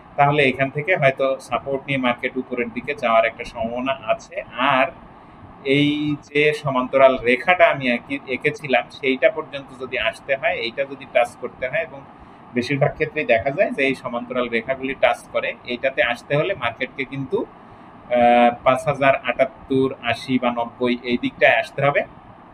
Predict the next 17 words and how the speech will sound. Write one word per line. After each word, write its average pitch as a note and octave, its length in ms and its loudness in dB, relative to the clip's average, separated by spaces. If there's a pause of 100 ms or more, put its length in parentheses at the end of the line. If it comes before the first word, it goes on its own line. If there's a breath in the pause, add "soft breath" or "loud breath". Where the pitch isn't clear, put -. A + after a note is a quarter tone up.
(600)
তবে B2 200 4
আমি B2 140 2
চাই B2 320 2
না E3+ 140 0
যে E3+ 100 -2
মার্কেট A#2+ 360 0
এত A#2+ 180 4
নিচে A#2+ 340 -2
আসুক, A2 300 -2 (180)
তবে A#2+ 220 2
আসলেও D#3 480 -2
আমার A#2+ 280 -2
মনে A#2 200 -8
হয় B2+ 140 -2
যে B2+ 100 -2
আপনারা B2 240 -2
অধৈর্য A#2 380 -2